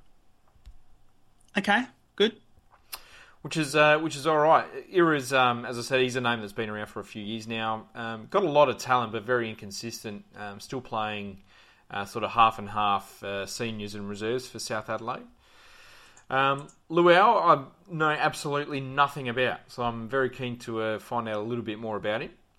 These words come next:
Speaker 2: Um, but look, there's, there's actually quite a few potential draftees that have been listed by clubs. Jai Simpkins, probably the obvious one, um, who,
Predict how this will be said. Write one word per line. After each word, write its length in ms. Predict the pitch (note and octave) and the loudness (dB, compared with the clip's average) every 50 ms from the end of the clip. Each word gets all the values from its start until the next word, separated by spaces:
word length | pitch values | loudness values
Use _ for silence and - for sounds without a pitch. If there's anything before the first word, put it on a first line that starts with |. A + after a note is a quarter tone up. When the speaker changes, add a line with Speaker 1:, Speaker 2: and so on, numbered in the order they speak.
| _ _ _ - - - | _ _ _ -16 -16 -12
Speaker 2:
Um, 680 | - A#2 A2+ A2+ A2+ A2+ A2+ A2+ A#2 A#2 A#2 A#2 A#2 G#2+ - _ _ _ _ _ _ _ _ - - _ _ _ _ | -10 -10 -8 -6 -6 -6 -6 -8 -10 -10 -12 -12 -14 -16 -20 _ _ _ _ _ _ _ _ -20 -20 _ _ _ _
but 100 | - D#3 | 0 2
look, 140 | D#3 D3 C#3+ | 4 4 6
there's, 300 | D3 D3 C3+ B2+ C3+ - | 4 2 2 0 -8 -6
there's 260 | - F#3 D#3+ D3+ - | -4 -4 -4 -4 -4
actually 280 | - B3 B3 - D4+ G#3 | -4 -4 -2 -2 -6 -6
quite 240 | - - F3 D#3+ C3 | 2 4 4 4 4
a 20 | |
few 220 | - - C#3+ C3 | 0 -4 -8 -8
potential 480 | - - A#2 - - C3 A#2 - A2+ G2+ | -6 -8 -12 -8 -8 -8 -8 -8 -10 -6
draftees 540 | - A#2 A2 G#2 G#2 - A2+ A#2+ C3 B2 G#2+ | 0 2 2 2 2 2 -2 -4 -4 -4 -6
that 100 | A2+ G2+ | -8 -8
have 100 | F#2+ F2 | -8 -8
been 220 | A2+ G#2 G2+ G2+ | -8 -8 -6 -4
listed 320 | G2+ A#2+ A#2+ - - A2 F2+ | -6 -6 -6 -6 -10 -8 -4
by 160 | G#2+ G2+ G2 | -4 -4 -4
clubs. 340 | - - - A#2 A#2+ A#2+ A2+ | -4 -2 -2 -2 -2 -2 -4
Jai 240 | - C#3 B2+ B2 | 2 4 4 4
Simpkins, 540 | A#2+ - - B2 B2 B2+ - - A#2 A2 G#2+ | 4 2 -6 -8 -10 -10 -10 -10 -10 -10 -10
probably 420 | - - B2 A2 A#2+ A2+ A2 G#2+ G2+ | -8 -8 -8 -6 -6 -8 -6 -8 -8
the 140 | G2 G2+ | -6 -4
obvious 440 | G2+ G#2+ A2+ A#2 A#2 A2 G#2 - - | -4 -4 -2 -4 -6 -6 -6 -8 -4
one, 200 | - G#2 C3+ - - - _ _ _ | -2 -2 -2 -2 -4 -16 _ _ _
um, 500 | A2+ A2 G#2+ G#2+ G#2+ G#2 G#2 G#2 G2+ F#2+ E2+ G#2 G#2 | -14 -12 -10 -10 -10 -10 -12 -12 -14 -14 -16 -16 -14
who, 440 | G#2+ G#2 G#2 G#2 G2+ G2+ G#2 G#2 - | -12 -10 -8 -8 -8 -8 -8 -8 -10